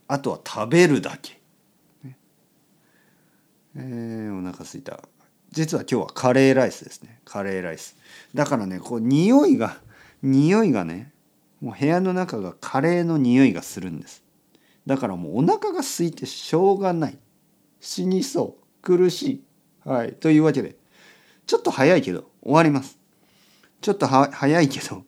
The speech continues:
ポッドキャストを止めて、今日は五分早く食べます。<laughs> というわけで、皆さんもお腹が空いたら何か食べてください。ね。そうじゃないとちょっとイライラしてきますね。イライラしちゃう。だから食べます。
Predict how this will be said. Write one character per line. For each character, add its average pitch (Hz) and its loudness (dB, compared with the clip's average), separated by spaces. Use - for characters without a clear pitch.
ポ 127 -4
ッ 127 -6
ド 139 -4
キ 147 -4
ャ 139 -4
ス 139 -14
ト 104 -4
を - -4
止 101 -10
め 101 -4
て、 90 -10
今 190 6
日 110 2
は - -10
五 131 0
分 160 2
早 151 -2
く - -20
食 - -4
べ 147 4
ま 135 2
す。 - -12
<laughs> - -18
と 165 2
い 160 4
う 151 4
わ 139 2
け 104 -6
で、 90 -12
皆 123 -2
さ 110 -6
ん 85 -8
も 71 -12
お 110 -4
腹 139 0
が 123 -2
空 123 -6
い 110 -4
た 104 -8
ら 87 -8
何 120 0
か - -10
食 - -8
べ 135 0
て 98 -6
く 90 -10
だ 80 -10
さ - -18
い。 76 -20
ね。 - -14
そ - -4
う 120 0
じ 107 -6
ゃ 101 -6
な 90 -8
い 82 -10
と 80 -18
ち - -12
ょ 87 -12
っ - -18
と 76 -16
イ 127 4
ラ 139 6
イ 87 -6
ラ 73 -14
し - -16
て - -14
き - -16
ま 73 -14
す - -20
ね。 71 -18
イ 101 -8
ラ 107 -4
イ 80 -10
ラ 73 -16
し - -18
ち 73 -18
ゃ 78 -18
う。 - -20
だ 87 -12
か 80 -12
ら 76 -16
食 - -10
べ 127 4
ま 101 -4
す。 - -16